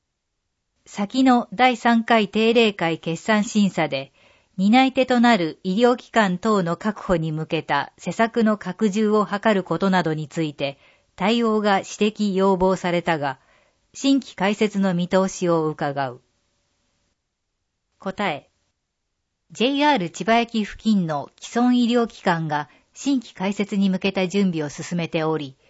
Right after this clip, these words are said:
平成三十一年四月に九カ所目となる病児、病後児保育施設が新たに開設される予定である。今後も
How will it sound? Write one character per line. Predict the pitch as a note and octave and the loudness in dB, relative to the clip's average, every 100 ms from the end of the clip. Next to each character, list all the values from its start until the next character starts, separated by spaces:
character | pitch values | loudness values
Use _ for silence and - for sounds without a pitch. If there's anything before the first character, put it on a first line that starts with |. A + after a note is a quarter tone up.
| _ _ _ | _ _ _
平 | - B3+ | -4 -4
成 | B3 C4 | 0 -2
三 | B3 B3+ A#3+ | 0 2 2
十 | F3 D#3+ | 0 -2
一 | D#3+ D#3+ A3 | -4 -2 -2
年 | F#3+ D#3+ | 0 -4
四 | - E3+ | -6 -4
月 | F3 - E3 | -4 -4 -8
に | C#3+ C3 _ _ | -8 -12 _ _
九 | A3 B3 | -4 -2
カ | B3+ | -2
所 | B3+ | 0
目 | A#3+ | 0
と | A#3+ F#3 | 0 -2
な | E3 | -2
る | D#3+ D3 - - | -4 -6 -10 -6
病 | F3+ A3+ A#3+ | -2 0 0
児、 | G#3 A3 - | -2 -4 -2
病 | F#3+ A#3 | 0 2
後 | B3 | 2
児 | A3 | 0
保 | A3+ A3 | -2 -2
育 | A3 A3+ | -2 -4
施 | G#3+ | -8
設 | - G#3+ G#3 D#3+ | -6 -6 -6 -6
が | D3 C#3 - _ | -6 -8 -16 _
新 | - B3 | -2 0
た | B3 F#3 | 0 -2
に | D#3+ | -4
開 | - F3+ | -4 -4
設 | F#3+ F3 | -4 -6
さ | - E3+ | -4 -2
れ | E3+ | -2
る | D#3+ | -2
予 | D#3 | -4
定 | D3 D#3+ D#3 | -4 -4 -4
で | D3+ | -4
あ | C#3 | -6
る。 | B2+ _ _ _ _ _ _ _ _ _ _ _ _ _ _ | -10 _ _ _ _ _ _ _ _ _ _ _ _ _ _
今 | - A#3+ B3 | -4 0 2
後 | A#3+ | 4
も | A3+ G#3+ - | 4 4 0